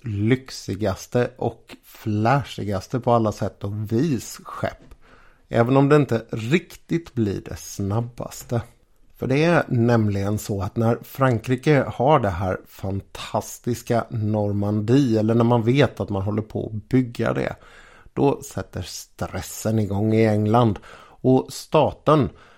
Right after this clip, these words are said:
de går in med pengar mot löfte att man slår ihop linjerna. Eller, ja, rederier då, som det heter på svenska. Ehm, Cunard och White Star, de går ihop och så bygger de två skepp som är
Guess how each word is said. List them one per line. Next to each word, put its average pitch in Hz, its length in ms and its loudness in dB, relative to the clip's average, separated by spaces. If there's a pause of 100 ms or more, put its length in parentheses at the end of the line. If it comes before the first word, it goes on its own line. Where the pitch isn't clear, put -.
(200)
de 120 240 2
går 123 220 2
in 127 340 4
med 101 200 -2
pengar 101 460 0
mot 113 380 2
löfte 123 580 0
att - 260 -8
man 82 220 -2
slår 101 540 -6
ihop - 680 -2 (100)
linjerna. 104 840 0 (1120)
Eller, 107 340 0 (320)
ja, 85 180 -2 (140)
rederier 98 640 -4
då, 90 160 -2
som 90 240 -8
det 90 80 -8
heter 90 280 -6
på - 220 -12
svenska. 95 460 -6 (500)
Ehm, 135 560 6 (120)
Cunard 143 680 6
och 110 320 0
White 98 220 -6
Star, 110 640 4
de 104 300 0
går 90 260 -4
ihop 151 680 -2
och 113 160 -6
så 139 240 2
bygger 127 400 2
de 117 220 4
två 104 260 -4
skepp - 360 -6
som 107 180 -4
är 98 120 -2